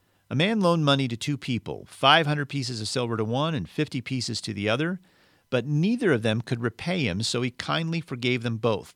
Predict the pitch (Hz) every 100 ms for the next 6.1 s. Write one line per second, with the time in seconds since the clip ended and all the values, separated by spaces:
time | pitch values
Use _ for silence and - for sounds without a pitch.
0 | _ 123 - 135 139 - 131 120 104 107
1 | 95 - - - _ _ _ _ _ _
2 | _ 311 339 320 240 - 190 151 120 107
3 | 107 131 131 139 139 123 110 104 101 -
4 | 104 87 65 - _ _ _ _ _ _
5 | _ _ - - 95 92 98 104 92 104
6 | 95